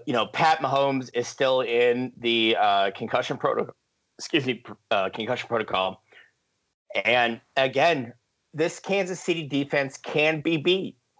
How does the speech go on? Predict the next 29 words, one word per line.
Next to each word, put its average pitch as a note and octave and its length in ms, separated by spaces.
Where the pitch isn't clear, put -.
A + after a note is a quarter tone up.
It C3+ 160
can E3+ 200
be D#3+ 120
beat, D#3+ 300
whether B2+ 220
through B2 160
pass A#2+ 400
or A#2+ 160
on A#2+ 100
the G#2+ 80
ground. D3+ 440
Um, G#2+ 300
and A#2+ 100
granted, E3 240
Buffalo A3 300
might A3+ 320
not G3+ 220
be F3+ 140
able F3+ 180
to C#3+ 60
beat - 320
you D#3 60
on B2+ 60
the A2 80
ground, A#2+ 360
but A2+ 100
they C#3 100
do E3 240
enough B2 680